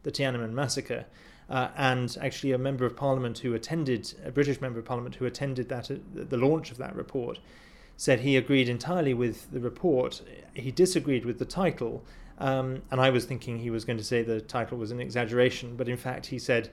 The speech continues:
my disagreement is that this isn't yet the darkest moment. It's gonna get darker still. And that was three years ago, and we've, I think he's been proven right. Uh, so,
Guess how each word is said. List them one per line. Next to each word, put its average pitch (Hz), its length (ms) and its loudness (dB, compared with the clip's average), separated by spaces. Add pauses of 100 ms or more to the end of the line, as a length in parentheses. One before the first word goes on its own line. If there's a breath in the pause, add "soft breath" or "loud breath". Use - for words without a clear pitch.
(400 loud breath)
my 123 140 0
disagreement 117 500 -2
is 113 180 -2
that 127 280 -6
this 131 180 2
isn't 123 260 -4
yet - 420 -4
the 135 80 -8
darkest 117 380 -2
moment. 117 220 -8
It's 135 120 -10
gonna 117 180 -4
get 120 200 -6
darker 117 320 -2
still. 123 400 -2
And 123 120 -6
that 139 120 0
was 135 140 -4
three 127 160 0
years 120 200 4
ago, 117 200 -2
and 117 80 -8
we've, 110 200 -4 (400 loud breath)
I 123 60 -8
think 123 160 -6
he's 123 120 -4
been 117 140 -4
proven 117 320 -2
right. 123 320 -2 (360 loud breath)
Uh, 139 260 0
so, 143 560 6